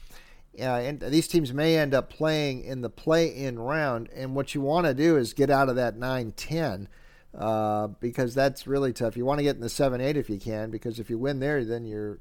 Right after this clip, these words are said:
you know, you're, you're already in. Uh, and the Bulls look like they might be able to do that. Uh, relatively, uh, I mean, I mean, healthy again now, except for, uh,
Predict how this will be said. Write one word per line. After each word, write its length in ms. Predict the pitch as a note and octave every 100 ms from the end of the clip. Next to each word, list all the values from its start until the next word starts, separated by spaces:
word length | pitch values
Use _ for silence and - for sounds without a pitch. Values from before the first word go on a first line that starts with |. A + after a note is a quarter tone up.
| -
you 140 | G#2+
know, 120 | G#2
you're, 360 | G2 A2+ G2 F#2 -
you're 200 | G#2+ A2+
already 340 | B2 G#2+ G2
in. 240 | D#3+ C#3 - - - - - -
Uh, 360 | A#2 A#2 A#2 -
and 180 | B2+
the 60 | A#2+
Bulls 320 | A2+ F3+ A#3+
look 120 | G3+
like 120 | E3+ C#3+
they 100 | C3+
might 300 | C#3+ E3 -
be 200 | D3 D#3
able 180 | D3
to 160 | C3+ A#2
do 200 | A#2+ D#3
that. 260 | C3 F#2+ -
Uh, 160 | - A2
relatively, 840 | A2 C#3 F3+ F3+ E3+ D3 C#3+ C3+
uh, 140 | A#2+ - G#2
I 380 | G#2 F2+ - A#2
mean, 220 | A#2 G#2
I 40 | A2+
mean, 180 | B2
healthy 360 | A2+ B2+ G3+ A3+
again 460 | A#2+ G2 A2 G#2 - -
now, 340 | A2+ G#2 A2+
except 420 | A2 - C3+ -
for, 240 | B2+ G#2+ - - - - -
uh, 460 | - A2+ A2 A2